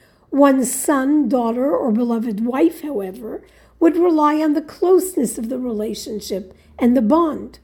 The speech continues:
In fact, it's just not reasonable, reasonable to suggest that a son or daughter or a wife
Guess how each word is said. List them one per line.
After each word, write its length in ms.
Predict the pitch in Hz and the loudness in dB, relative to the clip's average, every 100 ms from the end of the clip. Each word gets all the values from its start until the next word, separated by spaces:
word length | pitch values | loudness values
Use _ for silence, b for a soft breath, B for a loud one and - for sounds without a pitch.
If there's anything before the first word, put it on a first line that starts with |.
| _ _ b b b b b | _ _ b b b b b
In 180 | 330 330 | 2 2
fact, 480 | - 294 294 302 311 | 0 2 2 0 -6
it's 200 | 285 - | -4 0
just 260 | 415 415 | 0 0
not 260 | 370 311 381 | 0 0 0
reasonable, 760 | 269 359 - 254 233 240 - - | 6 6 6 0 -4 -6 -10 -8
reasonable 680 | 262 349 381 370 302 247 226 | 6 6 8 4 0 -2 -4
to 100 | - | -8
suggest 800 | - 247 196 247 190 - - _ b b b | -12 -10 -8 -8 -10 -14 -18 _ b b b
that 120 | 240 | 0
a 60 | 220 | 0
son 380 | - 311 302 | 2 4 4
or 140 | 285 254 | 4 0
daughter 420 | 202 233 262 302 | 0 0 2 2
or 200 | 247 220 | 0 0
a 80 | 214 | -2
wife 540 | 247 311 202 - - | 0 0 -2 -8 -14